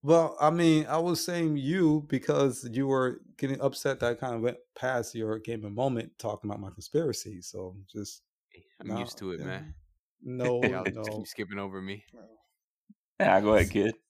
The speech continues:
Speaker 1: Go ahead,
Speaker 3: Let him
Speaker 1: Kid. <laughs>
Speaker 3: Yeah, let us, let us hear it, man.
Speaker 2: So, guys, I, uh, I pulled the trigger last night.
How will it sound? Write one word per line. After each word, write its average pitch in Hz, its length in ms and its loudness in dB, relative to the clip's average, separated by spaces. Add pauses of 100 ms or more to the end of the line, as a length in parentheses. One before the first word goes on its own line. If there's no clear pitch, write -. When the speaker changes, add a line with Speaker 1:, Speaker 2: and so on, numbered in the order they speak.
(380)
Speaker 1:
Go 175 140 4
ahead, 107 180 -2
Speaker 3:
Let 110 120 0
him 90 80 0
Speaker 1:
Kid. 113 160 -4 (540)
<laughs> - 460 -8
Speaker 3:
Yeah, 101 120 0
let 107 180 6
us, 120 140 2
let 135 140 8
us 135 100 4
hear 110 140 6
it, 76 60 0
man. 85 220 -2 (540)
Speaker 2:
So, 123 480 -4 (160)
guys, 120 400 -2
I, 110 200 -4
uh, 107 440 -2 (280)
I - 40 -16
pulled 127 240 -6
the 117 40 -10
trigger 113 320 -8
last 95 300 -6
night. 101 260 -14